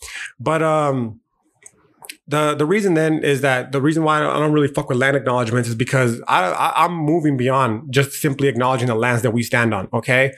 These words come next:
At this point, it's important to start working towards restorative justice, which is something that, you know, is gaining hot button. It's, it's, it's gaining a lot of traction in a lot of, a lot of parts of the world.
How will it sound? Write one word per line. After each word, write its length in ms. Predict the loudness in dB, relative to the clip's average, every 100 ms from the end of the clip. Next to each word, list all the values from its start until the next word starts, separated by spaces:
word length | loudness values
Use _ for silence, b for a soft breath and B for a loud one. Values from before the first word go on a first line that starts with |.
| B B B -4
At 160 | -2 0
this 120 | -2
point, 300 | 0 0 0
it's 140 | 0
important 480 | -4 -2 0 0 -2
to 100 | -4
start 240 | -4 -2
working 320 | 0 -2 -2 -2
towards 300 | 0 0 -2
restorative 640 | -6 -2 0 0 -2 -2
justice, 500 | 0 0 -2 -6 -6 B B B
which 180 | -2 0
is 160 | 0 0
something 280 | -2 0
that, 240 | 0 0 0
you 80 | 0
know, 180 | 0
is 100 | 0
gaining 300 | 0 0 2
hot 260 | 2 0 2
button. 300 | 0 2 0
It's, 180 | 0 0
it's, 220 | -2 -2
it's 100 | -2
gaining 220 | 0 0
a 60 | 0
lot 140 | 0
of 60 | 0
traction 440 | 0 0 0 0
in 100 | 0
a 60 | 2
lot 180 | 2 2
of, 160 | -2 -2
a 160 | -2 2
lot 160 | 0
of 80 | 0
parts 220 | -2 -2
of 60 | -4
the 60 |
world. 360 | -2 0 0 -2